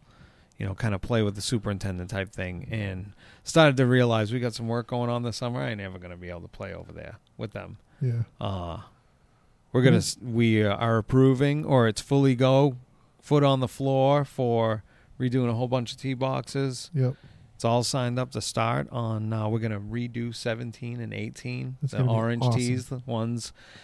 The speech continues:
Speaker 1: that are closed right
Speaker 2: Yeah.
Speaker 1: now. Um, so that's gonna change both of those holes
Speaker 2: Yeah.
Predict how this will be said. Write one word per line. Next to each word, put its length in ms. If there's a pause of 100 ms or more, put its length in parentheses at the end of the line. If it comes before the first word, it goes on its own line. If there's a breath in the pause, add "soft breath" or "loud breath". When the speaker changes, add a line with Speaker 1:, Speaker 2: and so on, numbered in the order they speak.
(140 loud breath)
Speaker 1:
that 300
are 380 (180)
closed 480
right 280
Speaker 2:
Yeah. 120
Speaker 1:
now. 320 (680 soft breath)
Um, 560 (400)
so 180
that's 420
gonna 240 (240)
change 760 (260)
both 380
of 100
those 240
holes 520
Speaker 2:
Yeah. 120